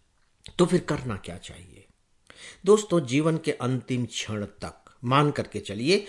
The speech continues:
कि कुछ न कुछ सीमा तक तो हम परतंत्र बने रहेंगे। अपनी आदतों के, अपनी परिस्थितियों के, अपने मनोविज्ञान के, अपने विचारों के, न जाने किन किन बातों के,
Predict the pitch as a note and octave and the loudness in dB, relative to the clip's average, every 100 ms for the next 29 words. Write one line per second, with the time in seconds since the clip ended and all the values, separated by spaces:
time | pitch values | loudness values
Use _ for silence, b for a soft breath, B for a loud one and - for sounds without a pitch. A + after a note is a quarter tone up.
0 | B B - F3 - A#3+ A3+ F#3+ F3+ E3+ | B B -2 -2 4 4 4 2 2 -2
1 | - C3+ C#3 D3 C#3 C3 - C3 G#2+ A#2 | 0 0 2 0 -2 -6 -2 -2 0 -4
2 | A2 A2+ G#2 B2 C3 B2+ G#2+ F#2 G2+ F#2+ | -2 -4 -2 0 0 -2 -4 -4 -4 -4
3 | D#2+ D2+ D#2 D#2 - _ b b b A#2+ | -6 -12 -14 -16 -18 _ b b b -8
4 | - C3 B2 - A#2 C3+ D3 D3 E3 D#3 | 0 0 0 0 2 4 2 2 0 0
5 | D3 D3+ D3+ D3 B2 - A2+ G#2+ G#2+ G2+ | -4 -4 -2 -2 -2 -2 -8 -6 -6 -6
6 | - D3+ - D#3 D3+ D3+ D3 D3 D3 C3 | -4 -4 -2 -4 -4 -4 -4 0 2 0
7 | G#2+ A#2 A2 A2 G#2+ A2 G2+ B2 D#3 E3 | -2 -4 -4 -4 -4 -4 -2 2 4 6
8 | E3 D#3 D3+ D#3 D#3+ C#3 A2 A#2 G#2 G#2+ | 4 0 2 4 4 2 -2 -4 -4 -4
9 | - D#3 E3+ E3+ E3+ E3+ E3+ F3 B B | 2 6 8 8 6 6 6 6 B B
10 | B C4+ B3 G3+ D#3+ D3+ B2 - G2+ E2+ | B 6 8 8 4 0 -2 -2 -8 -10
11 | - - - | -12 -20 -20